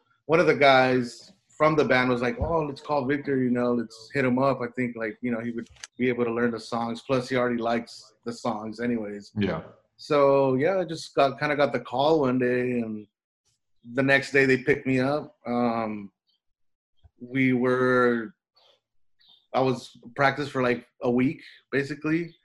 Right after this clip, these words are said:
Speaker 1: and went on tour with them, uh, on a, their first national,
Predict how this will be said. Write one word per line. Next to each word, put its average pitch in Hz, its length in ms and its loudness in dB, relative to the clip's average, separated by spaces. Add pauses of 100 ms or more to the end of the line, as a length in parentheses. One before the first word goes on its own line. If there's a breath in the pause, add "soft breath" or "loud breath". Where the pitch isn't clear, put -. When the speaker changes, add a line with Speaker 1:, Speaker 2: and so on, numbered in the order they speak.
(520)
Speaker 1:
and 123 480 -2
went 127 200 0
on 123 220 -2
tour 135 580 0 (680)
with 120 260 0
them, 135 400 0
uh, 110 460 -2 (260)
on 120 160 0
a, 104 160 -4
their 127 180 2
first 143 600 -4
national, 139 1120 -2